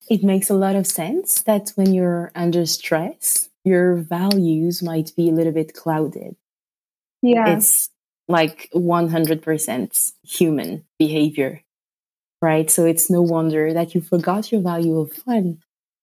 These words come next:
Speaker 1: because all you could see was the pressure of writing the copy and forcing yourself through the process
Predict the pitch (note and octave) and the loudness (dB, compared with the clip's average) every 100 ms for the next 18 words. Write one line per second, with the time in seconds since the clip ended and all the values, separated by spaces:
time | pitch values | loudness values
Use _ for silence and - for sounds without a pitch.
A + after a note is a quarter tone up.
0 | _ F#3+ F3+ F3 F3+ F3+ G3 G3+ G3+ - | _ 0 2 0 0 2 4 2 -2 -2
1 | - F#3+ E3 D#3+ E3 D#3+ - F3 D#3+ E3 | 2 2 2 0 -4 -6 -2 -2 0 0
2 | D#3+ D#3+ E3 D#3+ D#3+ D#3+ D#3+ D#3+ E3 - | 2 0 0 -2 -2 0 2 4 0 0
3 | E3+ D#3+ - C4 C#4 - G3+ F#3+ E3 D#3+ | 0 0 -2 -4 -2 0 2 2 0 -4
4 | - D3+ D#3+ E3 E3+ D#3+ E3+ E3 E3 - | -4 -2 0 0 0 0 0 -4 -4 -2
5 | E3 E3 _ B3 C4 B3+ - F#3+ F#3+ G3 | -2 -2 _ 0 0 -2 -2 0 0 -2